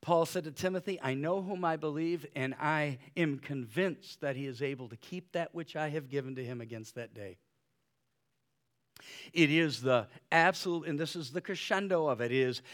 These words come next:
"I am convinced." What is he convinced of?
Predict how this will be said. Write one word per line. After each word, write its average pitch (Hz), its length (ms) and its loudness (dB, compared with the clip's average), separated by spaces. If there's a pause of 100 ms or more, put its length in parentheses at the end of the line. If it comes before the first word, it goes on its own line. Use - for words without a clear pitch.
(160)
"I 165 280 10
am 185 400 2
convinced." 160 680 -4
What 175 160 4
is 240 160 -2
he 214 80 -8
convinced 170 720 -4 (1600)
of? 110 300 2